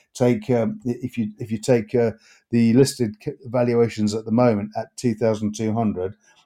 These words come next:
then you add in the cash the company has, that's, so that's, uh, uh, sorry, not two thousand two hundred, two point two million.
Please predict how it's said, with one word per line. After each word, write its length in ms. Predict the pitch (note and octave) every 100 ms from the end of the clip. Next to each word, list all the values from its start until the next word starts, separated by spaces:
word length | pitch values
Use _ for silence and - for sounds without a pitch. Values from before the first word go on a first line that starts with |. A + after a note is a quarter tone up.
| _
then 180 | B2+ B2
you 100 | A#2+
add 140 | A2+
in 100 | G#2+
the 100 | G#2+
cash 540 | G#2+ B2 A2+ - - - _ -
the 60 |
company 340 | - A2 A2 G#2+
has, 260 | A2+ G#2+
that's, 360 | A2 G#2+ - - - _
so 180 | - A#2
that's, 360 | A2+ A#2 - B2+
uh, 260 | A#2+ A2+ B2 D#3 C#3+ - G#2 - -
uh, 140 | A#2+
sorry, 280 | - A#2+ G2
not 160 | A2 G#2+
two 140 | G2+
thousand 240 | G2+ F#2 F#2+
two 100 | G2+
hundred, 200 | G2+ F#2+
two 220 | - A#2+
point 200 | G#2+ G#2
two 160 | - G#2+
million. 460 | A2+ G#2+ F2+ G#2+